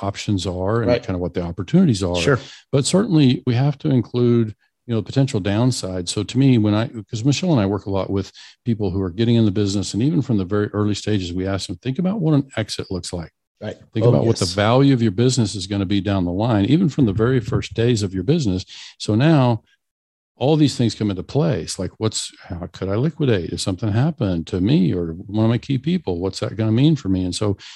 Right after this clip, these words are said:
Speaker 1: that's why we always kinda, you know, people get in the business and they expect to be in it for twenty years, but we also know life is life. Sometimes circumstances change. And if we find ourselves unexpectedly having to liquidate this primary asset in our business, can we sell it?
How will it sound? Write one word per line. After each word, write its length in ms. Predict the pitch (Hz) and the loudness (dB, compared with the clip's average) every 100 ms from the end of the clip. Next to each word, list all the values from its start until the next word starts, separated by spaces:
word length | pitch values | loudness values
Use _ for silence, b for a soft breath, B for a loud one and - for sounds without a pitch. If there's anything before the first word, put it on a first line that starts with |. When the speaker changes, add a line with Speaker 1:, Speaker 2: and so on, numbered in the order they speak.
| B | B
Speaker 1:
that's 220 | - 139 - | -2 -2 0
why 100 | 143 | 2
we 160 | 123 | 2
always 260 | 113 110 - | 2 0 -2
kinda, 320 | - 107 101 - | -2 -2 -2 -2
you 80 | |
know, 240 | 113 98 101 b _ | -2 -2 -4 b _
people 140 | 127 120 | -4 2
get 140 | 120 | 4
in 80 | 113 | 4
the 40 | |
business 380 | 101 110 110 - | 4 4 2 -2
and 80 | 95 | -4
they 40 | |
expect 280 | 92 - 113 | -6 -4 -6
to 60 | 107 | 0
be 80 | 110 | -2
in 60 | 104 | -2
it 60 | |
for 100 | - | -8
twenty 300 | 92 104 98 | -8 -2 0
years, 280 | 107 110 90 - | 0 0 -4 -8
but 120 | 104 | -4
we 100 | 101 | 0
also 300 | 104 107 107 | 0 0 0
know 160 | 98 98 | 0 0
life 260 | 104 - | -2 -4
is 160 | 95 - | -8 -4
life. 240 | 101 98 | -4 -4
Sometimes 460 | - 110 98 101 - | -6 -6 -2 -4 -2
circumstances 640 | 101 - 90 101 87 90 | -4 -6 -4 -4 -4 -6
change. 280 | - 131 98 | -2 0 0
And 80 | 95 | -2
if 80 | |
we 80 | 92 | -4
find 280 | 90 120 120 | -4 -2 0
ourselves 320 | 120 - 101 | -2 -2 -2
unexpectedly 680 | 104 107 98 - 107 107 98 | 0 -2 -2 -6 -6 -4 -2
having 200 | 98 95 | 0 0
to 60 | 92 | 0
liquidate 460 | 107 107 101 92 - | -2 -2 -4 -4 -4
this 300 | 90 - b b _ _ _ | -6 -6 b b _ _ _
primary 380 | 113 107 104 101 | -2 0 2 2
asset 340 | 107 104 104 | 0 0 -4
in 80 | - | -2
our 120 | 98 | -2
business, 500 | 92 151 113 95 90 - _ _ _ _ | 2 2 2 0 -4 -10 _ _ _ _
can 320 | 110 107 98 | -2 0 2
we 120 | 92 | 0
sell 400 | 85 - 123 117 | -4 -6 -4 -4
it? 140 | 90 | -6